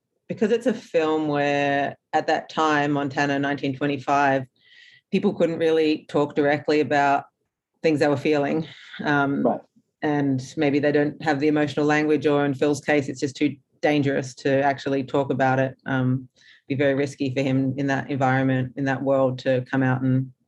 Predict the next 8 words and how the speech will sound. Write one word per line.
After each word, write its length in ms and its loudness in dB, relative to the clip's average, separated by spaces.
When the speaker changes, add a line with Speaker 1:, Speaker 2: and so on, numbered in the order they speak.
Speaker 1:
talk 200 -2
about 380 0
what 180 0
he's 140 0
thinking 280 0
about. 340 2
Um, 320 0
so 380 0